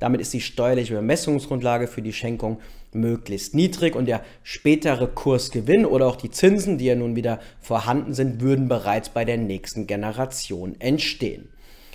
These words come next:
Die Idee ist grundsätzlich gut, wir glauben aber, dass die Reihenfolge anders sein sollte.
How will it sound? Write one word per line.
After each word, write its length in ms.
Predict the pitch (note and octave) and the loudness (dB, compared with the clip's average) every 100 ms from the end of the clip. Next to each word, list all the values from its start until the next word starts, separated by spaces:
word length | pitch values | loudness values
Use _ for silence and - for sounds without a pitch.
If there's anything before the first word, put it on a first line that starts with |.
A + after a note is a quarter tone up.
| - - - | -20 -20 -4
Die 100 | D#3+ | 2
Idee 160 | F3 G#3+ | 8 10
ist 140 | A3+ | 8
grundsätzlich 560 | - G3 G3 F#3+ D3 - | 2 2 2 0 -4 -2
gut, 300 | F#3 A#3+ D3 | -2 -2 2
wir 160 | D#3 | 2
glauben 400 | - C3 C#3+ F3 | 4 6 8 6
aber, 160 | E3+ D3+ | 4 4
dass 160 | C#3+ - | 2 -2
die 100 | B2+ | 0
Reihenfolge 760 | A#2 D#3 E3+ - C#3 C3+ - | 4 4 2 2 2 4 2
anders 400 | C#3 C#3 C3 - | 0 0 -2 -2
sein 320 | C3 A2+ A2+ A2 | 2 2 2 0
sollte. 560 | A#2+ E3 F3 G3+ G3+ | 2 2 2 0 0